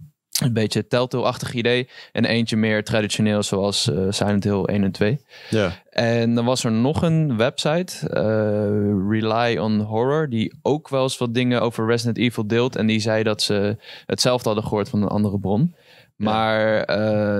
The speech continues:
Speaker 1: we moeten het wel een beetje met een korrel zout nemen, want het, het is natuurlijk twee jaar geleden en je weet niet wat er in de tussentijd is veranderd.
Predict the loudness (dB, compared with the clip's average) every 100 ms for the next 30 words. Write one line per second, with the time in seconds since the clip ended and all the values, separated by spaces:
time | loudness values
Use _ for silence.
0 | 0 2 2 0 0 0 0 0 0 0
1 | -2 0 -2 2 0 2 0 0 0 0
2 | -2 -4 -4 -2 -2 -2 0 0 0 -2
3 | -2 0 0 0 -2 0 0 0 0 0
4 | 0 0 0 0 0 2 0 0 -2 -2
5 | -2 -2 0 0 -4 -4 -2 0 0 -2